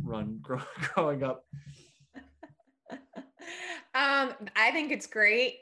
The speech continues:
Speaker 2: and I fully support you. <laughs>
Speaker 1: <laughs>
Speaker 2: You can have it.
Speaker 1: Okay.
Speaker 2: <laughs>
Speaker 1: One Sock Club
Speaker 2: Usually
Speaker 1: t-shirts coming to a, coming to a store near you. No,
Speaker 2: Yeah, there you
Speaker 1: probably
Speaker 2: go.
Speaker 1: not, but
Speaker 2: <laughs> Usually our conversations are related to, you know,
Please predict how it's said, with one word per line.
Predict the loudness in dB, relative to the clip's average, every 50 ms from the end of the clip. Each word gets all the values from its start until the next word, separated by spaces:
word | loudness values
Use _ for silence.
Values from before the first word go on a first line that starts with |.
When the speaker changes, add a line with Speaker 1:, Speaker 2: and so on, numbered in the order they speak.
| _ _
Speaker 2:
and | 2 2 4 4
I | 2 0
fully | -2 -4 -4 -2 0 0 -2
support | -2 -6 -10 -6 -4 -4 -4 -2 -4
you. | -2 -2 -2 -2 -4 -6 -10 -12 _ _ _ -2
<laughs> | -2 -2 -2 -6 -2 0
Speaker 1:
<laughs> | 0 0 2 2 0 0 0 2 0 0 0 0 -2 -4 -4 -4 -4 -10 -14 -12 -2
Speaker 2:
You | 0 0 2
can | 2 0 0 2
have | 2 2 2 4 2
it. | 2 2 2 0 -4 -10 -20 -18 -6 -4
Speaker 1:
Okay. | -4 -4 0 0 0 0 0 -4 -8 -14 -20 _ -20 _ _ -20 _ -20 -20 -20 -20 _ -16 -10 -8 -8 -8 -6 -8 -8 -10 -10 -14 -18 -4 -2
Speaker 2:
<laughs> | -2 -2 -2 -2 -2 -2 -2 -2 -6 -14 _ _ _ _ _ _ _ _ _ _ _ _ _ _ -16 -16 -14 _ -4 -4 -4 -4 -4 -6 -2 2
Speaker 1:
One | 4 6 6
Sock | 6 6 6 6
Club | 6 6
Speaker 2:
Usually | 4 4 4 2
Speaker 1:
t-shirts | 0 -2 -2 -2 -4 -4 -4 -4
coming | -4 -4 -2 -2
to | 0 0
a, | -2 -2 -4 -8
coming | -8 -6 -6 -4 -4 -4
to | -4
a | -4
store | -4 -4 -4 -2 -2 -2
near | -2 -4 -4
you. | -4 -4 -6 -8 -8 -8 -8
No, | -4 0
Speaker 2:
Yeah, | 2 2 2 2
there | 2 2 2 4
you | 4
Speaker 1:
probably | 4 4 4
Speaker 2:
go. | 4 2 2 0
Speaker 1:
not, | -2 -4 -6 -6 -8 -10 -8
but | -8 -8 -8 -6 -8
Speaker 2:
<laughs> | -8 -8 -8 -14 -18 -20 -20 -20 -20 -20 -20 -14 -14 -14 -12 -10 -8 -8 -8 -8 -8 -10 -10 -10 -10 -16 -20 -20 _ -20 -20 -18 -18 -18 -18 -4
Usually | 2 6 6 6 6 6 4 6 6
our | 6 6 4 4
conversations | 4 0 0 0 -2 -4 -4 -4 -4 -4 -4 -4 -4 -2 -2
are | -2 -2 -2
related | -2 -2 0 -2 -2 -2 -4 -4 -4
to, | -4 -2 0 2 2 2 0 -2 -6 -8
you | -8 -8
know, | -8 -10 -10 -10 -12